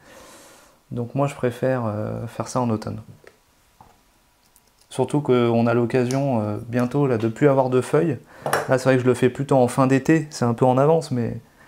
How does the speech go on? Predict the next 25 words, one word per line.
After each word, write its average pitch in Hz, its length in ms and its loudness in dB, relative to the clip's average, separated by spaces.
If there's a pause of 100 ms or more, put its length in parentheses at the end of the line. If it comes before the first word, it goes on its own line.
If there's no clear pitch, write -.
(440)
ça - 160 -10
marche 113 240 -4
aussi. 151 340 -6 (720)
Donc 127 100 -8
là 147 80 4
j'ai 131 100 2
mis 135 100 2
un 131 100 4
peu 135 120 -2
de 131 60 -6
fil 151 200 -2
pour 127 180 0
rattraper 127 340 0
un 139 60 2
mouvement 135 360 2
qui 143 140 -2
était 120 160 -2
un 120 100 2
peu 131 140 0
trop, 143 400 2
euh, 110 220 0
en 110 140 -2
Scooby-Doo 131 500 -2
je 147 80 -12
trouvais. 131 300 -4